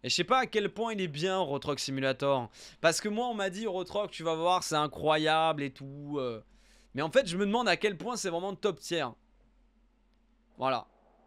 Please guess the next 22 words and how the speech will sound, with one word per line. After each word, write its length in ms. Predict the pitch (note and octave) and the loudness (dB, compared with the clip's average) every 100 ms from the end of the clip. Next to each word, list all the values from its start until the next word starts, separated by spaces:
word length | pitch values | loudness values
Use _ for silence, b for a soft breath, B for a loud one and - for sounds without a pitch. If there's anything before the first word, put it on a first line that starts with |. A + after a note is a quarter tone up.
| _ _ _ _ _ _ _ _ - | _ _ _ _ _ _ _ _ -12
On 60 | C3 | -8
verra. 220 | A#2+ - _ _ _ _ _ _ _ _ _ _ _ _ _ - | -8 -10 _ _ _ _ _ _ _ _ _ _ _ _ _ -8
J'aimerais 400 | B2 E3+ F#3+ A#3 | 0 2 4 0
créer 180 | A#3 G#3+ | 0 0
un 120 | G3+ | -2
concept, 520 | F#3+ F#3+ - G3 - | -4 -4 -2 -2 -2
euh, 720 | E3 D#3 D3 C#3+ C#3 C#3 C#3 C3 | 0 0 0 0 2 2 0 -2
pour 220 | A#2+ C#3 | -4 -4
le, 280 | C#3+ C#3 C3+ | -2 -2 -2
le, 260 | C#3 C3+ | -2 -2
le 140 | C3+ C#3 | -2 -6
dimanche 360 | C#3 D3+ C#3+ | -6 -6 -6
soir, 280 | - D#3 E3 | -4 -2 -2
donc 180 | C3+ A#2+ | -4 -8
on 100 | B2+ | -6
verra. 220 | B2 G#2+ - _ _ _ _ _ _ _ _ _ _ _ _ _ _ _ _ _ - - - - - - - - - - - - - - - - - - - - | -4 -6 -10 _ _ _ _ _ _ _ _ _ _ _ _ _ _ _ _ _ -20 -20 -20 -20 -20 -20 -20 -20 -20 -20 -20 -20 -20 -20 -20 -20 -20 -20 -20 -12
Tu 120 | - | -2
vas 80 | C3+ | 0
devenir 260 | C#3 E3 E3+ | 0 0 2
addict. 420 | D3+ C3+ - - | 0 -2 -8 0
Ah 160 | D3 F3 | 6 6
ouais ? 240 | B3+ D#4 | 6 2